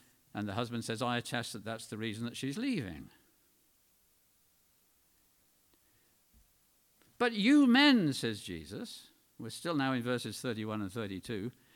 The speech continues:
"you have no right to divorce your wife for any reason except sexual immorality." That's what the Old Testament teaches, says the Son of God,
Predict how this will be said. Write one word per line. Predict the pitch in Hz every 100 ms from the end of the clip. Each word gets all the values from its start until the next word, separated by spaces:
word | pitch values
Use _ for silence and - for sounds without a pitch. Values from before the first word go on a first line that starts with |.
| _ _ _ -
"you | 90 117 208 302 320 294
have | - 226 170
no | 165 269 302 285 240
right | 123 117 262 294 220 -
to | -
divorce | 156 156 131 240 254 -
your | 151 147 123
wife | 156 269 262
for | - - 127 -
any | 285 285 254 240
reason | 110 190 254 240 247 233
except | 185 - 269 247 - -
sexual | - 226 233 - 214 208
immorality." | - 208 202 190 202 190 151 - - - - -
That's | 226 240 -
what | 185 135
the | 139
Old | 196 285 254
Testament | - 220 - 151 131 113
teaches, | 208 247 - 240 202
says | - 156
the | 175
Son | - 170
of | 160 120
God, | 123 190 233